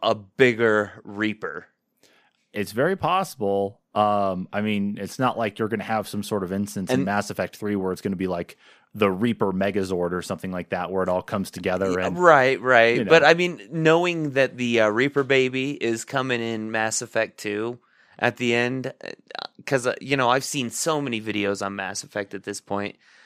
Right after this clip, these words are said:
Speaker 1: Um,
Speaker 2: We had that as a
Speaker 1: yeah.
Speaker 2: topic episode about, like, worst endings or something, and the Mass Effect, or worst bosses, and that one in Mass Effect Two was one of 'em.
Speaker 1: You know, l-, looking at, um,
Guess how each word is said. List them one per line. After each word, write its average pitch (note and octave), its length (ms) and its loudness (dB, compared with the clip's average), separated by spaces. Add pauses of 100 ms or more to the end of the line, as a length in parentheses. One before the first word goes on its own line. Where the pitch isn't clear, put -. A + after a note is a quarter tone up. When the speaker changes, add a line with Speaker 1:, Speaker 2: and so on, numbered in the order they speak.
(280)
Speaker 1:
Um, G#2 460 2 (840)
Speaker 2:
We G3 180 0
had A3+ 120 0
that C3+ 160 2
as A2 140 2
a A2+ 40 -2
Speaker 1:
yeah. G2 40 -2
Speaker 2:
topic A2+ 440 -2
episode F2 440 -4
about, F2 280 -6
like, F2 200 -8
worst F#2+ 420 -2
endings F2+ 420 -10
or E2+ 60 -8
something, E2+ 480 -10
and E2+ 580 -8 (480)
the G#2+ 140 0
Mass G2 380 0
Effect, G2 280 -6
or A2+ 140 2
worst A2+ 320 -2
bosses, F2+ 600 -4 (440)
and G2 320 -4
that F#2 360 -6
one G#2+ 200 2
in F#2+ 140 -2
Mass F2+ 280 -8
Effect - 360 -8
Two F2+ 240 -4
was E2+ 260 -8
one F2 220 -8
of D2+ 160 -14
'em. D#2 240 -14 (720)
Speaker 1:
You E3+ 160 2
know, G3 400 6
l-, D3 320 -8
looking E3 520 0
at, C#3 260 4 (340)
um, A2+ 380 0